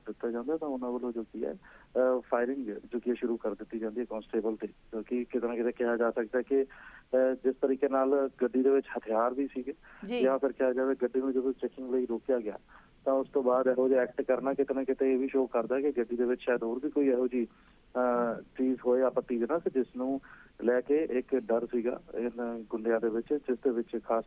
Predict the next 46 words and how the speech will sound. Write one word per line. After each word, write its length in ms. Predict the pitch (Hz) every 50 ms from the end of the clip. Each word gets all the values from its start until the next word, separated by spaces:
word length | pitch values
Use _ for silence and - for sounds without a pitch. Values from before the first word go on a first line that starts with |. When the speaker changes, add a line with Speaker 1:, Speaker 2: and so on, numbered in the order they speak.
| -
Speaker 1:
ਤੌਰ 140 | 123 117 110
ਤੇ, 240 | - - 135 151 160
ਅ, 840 | 160 - - - - - - - - _ - 131 131 127 127 123 127 123 -
ਜੋ 60 | 117
ਕੀ 220 | - - 117 117
ਹੈ 180 | 123 143 151 151
ਜਿਸ 160 | 127 127 117 - 135
ਨੂੰ 100 | 131 123
ਫੜ, 480 | - 127 120 120 117 120 113 123 123
ਫੜਿਆ 260 | 117 - 127 127 131
ਜਾ 160 | 131 131 127 120
ਸਕਦਾ 260 | - 127 117 131 127
ਸੀਗਾ 200 | - 135 131 139
ਜਾਂ 160 | 135 127 123
ਫਿਰ 120 | 120 131
ਕੋਈ 160 | 120 - 135 127
ਇਲੀਗਲ 320 | 117 117 123 117 127 117
ਐਕਟੀਵਿਟੀ 400 | 117 113 - 120 113 110 - 131
ਉਸ 160 | 135 123 110
ਦੇ 60 | 120
through 220 | 113 - - 170 175
ਕੀਤੀ 300 | - 147 131 - 131 123
ਜਾ 140 | 113 110 104
ਰਹੀ 120 | 104 -
ਸੀ। 220 | - - 101 90 95 - - - - - - - _ _ -
ਫਾਇਰਿੰਗ 240 | 127 120 127 131 131
ਦੇ 100 | 143 139
ਦੌਰਾਨ 300 | 135 135 135 135 139 139
ਪ੍ਰਦੀਪ 420 | - 135 120 127 131 135 147 -
ਨੇ 140 | 135 139 135
ਆਪਣੀ 280 | 127 123 127 139 139
ਸੂਝ-ਬੂਝ 480 | 127 - 131 127 127 127 123 143 147 135
ਦੇ 100 | 135 135
ਨਾਲ 300 | 117 120 120 120 117 107 - - - - 220
Speaker 2:
ਜੀ। 180 | 190 240 240
Speaker 1:
ਸਿੱਧੇ, 300 | 226 - - - 143 139
ਅ, 420 | 135 135 - 131 131 127 123 120 120 - -
ਜੋ 80 | 123
ਕੀ 180 | 110 - 127 120
ਹੈ 100 | 120 127
ਭੱਜ 260 | - - 143 131 -
ਕੇ 160 | 117 - 135
ਆਪਣੀ 240 | 127 123 - 127 131
ਜਾਨ 280 | 110 120 113 117 127 131
ਤਾਂ 120 | - 151
ਬਚਾਈ, 340 | 127 123 120 - 113 110 104